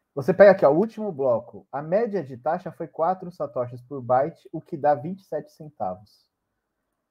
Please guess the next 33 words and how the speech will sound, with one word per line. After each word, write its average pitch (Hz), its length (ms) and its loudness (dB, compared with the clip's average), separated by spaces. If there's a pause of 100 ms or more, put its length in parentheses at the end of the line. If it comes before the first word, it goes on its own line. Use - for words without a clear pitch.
Né? 110 160 -10
No 123 100 -6
comentário, 151 480 0
o - 20 -4
rapaz 143 300 -4
falou 143 180 -2
que 143 120 -6
é - 20 -4
impossível 156 460 -4
fazer 147 220 -2
uma 147 160 -2
transação 139 640 -4
no 127 120 -8
Bitcoin 123 420 -4
on-chain 127 420 -4
com 135 160 -8
menos 131 280 -2
de 135 80 -6
vinte 135 260 -6
dólares. 101 500 -2 (800)
Então, 175 200 8
pessoal, 196 520 8
não 180 600 2 (120)
confiem, 151 840 -8
verifiquem 151 800 -8
sempre. 123 680 -12
Porque 143 220 -6
esse 214 140 0
é 233 40 0
o - 40 -2
tipo - 180 -4
de 170 100 -6
informação 160 640 -2